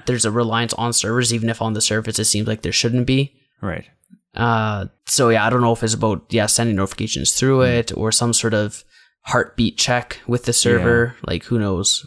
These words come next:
Speaker 1: Who
Speaker 2: To,
Speaker 1: knows what
Speaker 2: to
Speaker 1: it
Speaker 2: me,
Speaker 1: is?
Speaker 2: yeah. It seems, it seems different to me because th-, than Pokemon Go specifically, like, those kinds of apps, in that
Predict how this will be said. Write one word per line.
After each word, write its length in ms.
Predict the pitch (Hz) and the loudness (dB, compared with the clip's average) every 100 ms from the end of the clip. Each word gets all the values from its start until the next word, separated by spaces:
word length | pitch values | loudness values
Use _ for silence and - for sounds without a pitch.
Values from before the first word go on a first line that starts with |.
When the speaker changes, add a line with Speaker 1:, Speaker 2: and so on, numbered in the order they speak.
| - | -4
Speaker 1:
Who 80 | 120 | 0
Speaker 2:
To, 60 | 113 | 0
Speaker 1:
knows 120 | 107 | 0
what 60 | |
Speaker 2:
to 60 | - | 0
Speaker 1:
it 80 | 123 | 2
Speaker 2:
me, 160 | 131 151 | 2 2
Speaker 1:
is? 120 | 143 | 2
Speaker 2:
yeah. 340 | 98 90 80 - - - | 2 0 -2 -6 -10 -4
It 160 | 120 | -2
seems, 580 | - 156 170 180 156 - _ _ | 2 2 4 2 0 -4 _ _
it 160 | - 120 | -4 0
seems 280 | 156 156 123 | 2 2 2
different 680 | - 131 - 117 104 - - | 0 0 2 2 2 -2 -4
to 140 | - | 0
me 640 | 98 98 107 101 95 87 85 | 2 4 4 2 2 0 -2
because 1200 | - 95 - - 98 92 92 92 92 90 92 - _ _ | -2 -4 -4 -6 -2 0 0 0 0 -2 -4 -8 _ _
th-, 140 | 117 - | -4 0
than 180 | 104 98 | -2 0
Pokemon 420 | 107 104 98 90 | 0 0 0 0
Go 160 | 92 90 | 0 0
specifically, 560 | - 90 101 95 90 | -2 -4 -4 -2 -2
like, 280 | 90 90 - _ - | -2 -2 -8 _ -16
those 420 | 95 101 101 95 | -2 0 2 0
kinds 240 | - 98 | -2 -2
of 60 | 92 | 0
apps, 280 | 95 90 - | 0 -2 -4
in 180 | 98 95 | -2 0
that 200 | 92 | -2